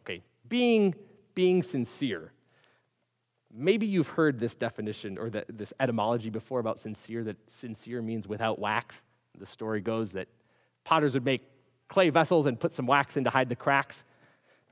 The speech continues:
The Oxford English Dictionary says that, that that is a fake etymology, um, w-, ironically, being sin-, be-, being the word sincere. But sincere does mean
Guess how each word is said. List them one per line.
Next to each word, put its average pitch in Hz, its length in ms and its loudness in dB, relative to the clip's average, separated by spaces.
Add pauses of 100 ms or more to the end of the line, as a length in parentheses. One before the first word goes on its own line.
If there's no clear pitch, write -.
(960)
The 131 60 -6
Oxford 170 360 4
English 139 220 2
Dictionary 117 380 0
says 104 300 -4
that, 92 160 -12 (1040)
that 98 200 -12
that 120 200 0
is 101 80 -4
a 90 80 -4
fake 190 340 2
etymology, 113 680 0 (360)
um, 120 340 0 (440)
w-, 214 160 -8 (120)
ironically, 175 580 4 (300)
being 123 220 0
sin-, 113 180 -8 (120)
be-, 120 120 -4 (100)
being 127 120 -2
the 117 80 0
word 117 180 2
sincere. 120 420 -2
But - 200 2
sincere 240 440 4
does 247 400 8
mean 208 600 6